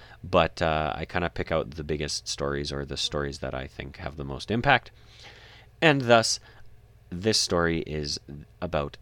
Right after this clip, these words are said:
the Mardi Gras Challenge, which is now live as of the update that also released the experimental card. Now, I pulled some information from Liz Richardson's article on dot esports, and it reads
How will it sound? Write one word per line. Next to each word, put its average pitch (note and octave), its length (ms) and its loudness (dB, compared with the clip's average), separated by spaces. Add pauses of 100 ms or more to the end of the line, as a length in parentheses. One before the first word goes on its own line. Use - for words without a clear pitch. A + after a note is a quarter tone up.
the D#2+ 220 -4
Mardi D#2+ 380 -4
Gras A1+ 240 -8
Challenge, - 600 -10
which D2 240 -6
is D#2 140 -6
now G2+ 400 2
live D2 600 0
as E2 280 0
of E2 320 -4
the D#2 240 -4
update D#2 300 -4
that D2+ 120 -4
also C2+ 280 -4
released C#2 360 -6
the C#2+ 60 -6
experimental B1+ 580 -8
card. - 280 -12 (200)
Now, G#2 160 4
I G2 60 6
pulled B2 240 2
some F#2+ 480 -4
information G2 520 -2
from F2 240 -2 (380)
Liz A#2+ 360 4
Richardson's G#2+ 520 2
article G2+ 400 4
on F2 280 0
dot G2 220 4
esports, - 640 0 (260)
and A2+ 160 -4
it A2 120 2
reads E2 460 -6